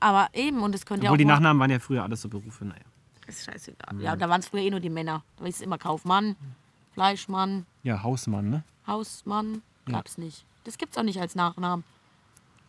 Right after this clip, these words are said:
Speaker 2: Ja,
Speaker 1: Das ist
Speaker 2: natürlich.
Speaker 1: ja,
Speaker 2: Da merkst
Speaker 1: jedenfalls,
Speaker 2: du's halt, ja.
Speaker 1: jedenfalls wollte ich noch zu Ende erzählen, dass
Speaker 2: Ja.
Speaker 1: die Lena mit mir zum Schluss noch war. Hat mich ausgehalten, die Arme. Hacke dicht, wie ich war. Aber war geil.
Speaker 2: Das sind halt die guten Freunde, ne?
Speaker 1: Ja, das kann man so sagen.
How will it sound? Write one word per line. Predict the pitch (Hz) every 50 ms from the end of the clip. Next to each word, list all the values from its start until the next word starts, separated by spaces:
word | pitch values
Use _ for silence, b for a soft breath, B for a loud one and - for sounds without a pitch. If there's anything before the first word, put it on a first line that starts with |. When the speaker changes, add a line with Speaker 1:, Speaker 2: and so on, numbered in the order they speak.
| _ _ _ _ _ -
Speaker 2:
Ja, | - 90
Speaker 1:
Das | 113 117
ist | 131 220
Speaker 2:
natürlich. | 220 202 B B B B B B B B B
Speaker 1:
ja, | 175 175
Speaker 2:
Da | 175 185
merkst | 175 -
Speaker 1:
jedenfalls, | - 143 185 185 190 190 196 196 190
Speaker 2:
du's | -
halt, | 117 101 101 101
ja. | 104 101 123 -
Speaker 1:
jedenfalls | - 202 285 320 311 - 320 311 -
wollte | 247 247 247
ich | 269 - - _ -
noch | 240 226
zu | - - -
Ende | - 233 247
erzählen, | 233 - - 240 240 240 -
dass | - 208 202
Speaker 2:
Ja. | 208
Speaker 1:
die | 226 202
Lena | 196 202 214
mit | 208 202 202
mir | 101 98 98
zum | - 98
Schluss | 95 - - 151 202 -
noch | 104 92 - -
war. | 92 208 220 233 - _ _ _ _ _ _ b b b b b
Hat | b 208 - -
mich | 190 - -
ausgehalten, | 190 208 - - 220 190 196 202 202 196 - 208 202 196 -
die | - 208 -
Arme. | - 180 185 202 208 214 214 - _ _ _ _ _ _ _ _ _ _ _ _ _ _ _ _ -
Hacke | - - 202 165
dicht, | - - 214 - - -
wie | 208
ich | 202 - -
war. | 202 190 196 196 196 - _ _ _ _ _ _ _ _ _ _ _ _ _ _ _ _ _ _ _ _ _ _ _ _ -
Aber | - 185 180
war | 175 90
geil. | - - 90 95 98
Speaker 2:
Das | 190 120 -
sind | - 143 127
halt | 127 120 113
die | 117
guten | - - 147 120 - 127
Freunde, | - - - 120 117 117 110 110
ne? | 117 135 143 - _ _ _ _ _ _ _ _ _ _ _
Speaker 1:
Ja, | - 180 165
das | 175 165 -
kann | - 202 208
man | 220 226
so | 226 233
sagen. | 214 214 202 196 196 - 180 185